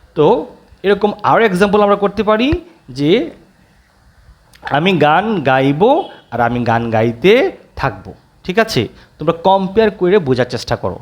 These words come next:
ঠিক আছে? তো ফিউচার ইনডেফিনিট হচ্ছে ভবিষ্যতে অনির্দিষ্ট সময়ে কোনো কাজ ঘটবে, আর এটা হচ্ছে ভবিষ্যতে কোনো কাজ চলতে থাকবে, ঘটতে থাকবে ননস্টপ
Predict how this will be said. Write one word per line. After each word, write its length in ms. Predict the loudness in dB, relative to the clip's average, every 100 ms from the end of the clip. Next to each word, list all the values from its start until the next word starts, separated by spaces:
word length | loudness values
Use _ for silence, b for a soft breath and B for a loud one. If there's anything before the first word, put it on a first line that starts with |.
| -8
ঠিক 120 | -2
আছে? 300 | 0 2 -2 b b b b _
তো 80 | -10
ফিউচার 600 | -2 0 2 2 2 0 -8 -20 _
ইনডেফিনিট 540 | -2 2 2 2 -2 -2
হচ্ছে 220 | -2 0
ভবিষ্যতে 680 | 2 2 0 0 -2 -2 -2 2
অনির্দিষ্ট 720 | 2 2 -2 -4 -4 -4 -4
সময়ে 320 | -4 -2 -2
কোনো 240 | -4 -2
কাজ 240 | -2 -2 -4
ঘটবে, 460 | -4 -4 -4 -8 -10 B B B -4
আর 120 | -2
এটা 200 | 0 2
হচ্ছে 420 | 2 0 -2 -2
ভবিষ্যতে 720 | -2 0 0 0 -2 -2 -4 -4
কোনো 280 | -4 -4
কাজ 260 | -2 -2 -2 -4 -4
চলতে 440 | 2 4 4 0
থাকবে, 440 | -2 -4 -6 -10 -12 -4
ঘটতে 460 | -2 -2 -2 -2
থাকবে 540 | 0 -2 -4 -2 -2 B B B -4
ননস্টপ 600 | 0 0 0 0 -2